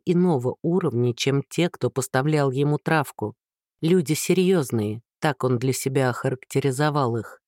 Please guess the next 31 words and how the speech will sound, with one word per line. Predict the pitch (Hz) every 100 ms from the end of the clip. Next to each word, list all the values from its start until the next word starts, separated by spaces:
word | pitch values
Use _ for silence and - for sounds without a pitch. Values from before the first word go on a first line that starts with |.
| _ -
а | 139
к |
серьезному | - 131 123 143 170 151 120 107 117 _ _
он | 135 131
был | 123 131
не | 131 127
готов. | 143 147 139 113 - _ _ _ _ -
И | 147
это | 135 143
помимо | 135 135 156 147
того, | 131 147 151 175
что | - -
может | 151 135 123 113
произойти, | - 135 135 131 143 147 - 180 - -
узная | 143 127 156 175 147
они, | 127 127
что | 120 - 135
у |
него | 143 147 165
на | 143
руках | 135 139 - 165 -
образец | 123 127 139 160 156 -
их | - 139 -
продукта. | 143 151 156 - - 110 - _ _ _ _ _ _
Все | - - 214
это | 170 -
побудило | 113 147 143 170 196 180
его | 147 147 151
предложить | - 143 135 151 147 170 -
его | 143 135 147
мне, | 147 165 196